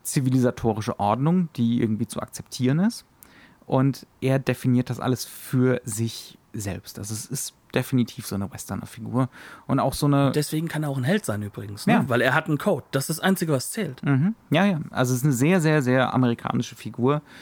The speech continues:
Speaker 1: Ähm, die darf dann natürlich auch ambivalent sein. Die darf so ein bisschen problematische Züge haben, ne? Also wie er mit, äh,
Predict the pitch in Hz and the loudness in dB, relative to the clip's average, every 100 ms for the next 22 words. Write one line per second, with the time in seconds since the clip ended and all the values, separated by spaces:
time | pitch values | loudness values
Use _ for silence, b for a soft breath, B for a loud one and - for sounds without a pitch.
0 | B B - - 120 113 113 113 - _ | B B -8 0 2 2 2 -2 -10 _
1 | 73 170 135 135 117 - 214 214 - 202 | -18 -16 -8 -2 -2 0 2 2 2 2
2 | - 180 180 170 180 214 269 - 113 117 | 2 2 0 0 2 2 0 2 2 2
3 | - 165 175 165 170 - 170 160 - - | 0 0 0 0 -4 0 0 0 -4 -4
4 | 151 147 147 165 175 180 165 - 190 160 | 0 2 2 2 2 2 2 2 2 4
5 | 113 95 98 147 190 127 110 110 113 110 | 2 2 0 4 4 4 0 0 0 0
6 | 104 104 B B B _ 113 104 _ - | 0 -2 B B B _ -2 -2 _ -4
7 | 107 95 95 - - - | -2 0 -4 -4 -6 -6